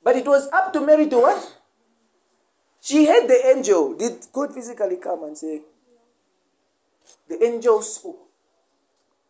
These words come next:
And it was her duty to what? Hear and believe.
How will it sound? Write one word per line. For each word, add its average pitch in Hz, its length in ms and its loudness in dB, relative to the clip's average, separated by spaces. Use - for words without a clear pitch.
And 214 160 -4
it 202 100 -10
was 190 240 2
her 180 200 0
duty 226 280 -8
to 180 140 -2
what? 254 220 0
Hear 247 500 4
and 302 360 2
believe. - 380 -8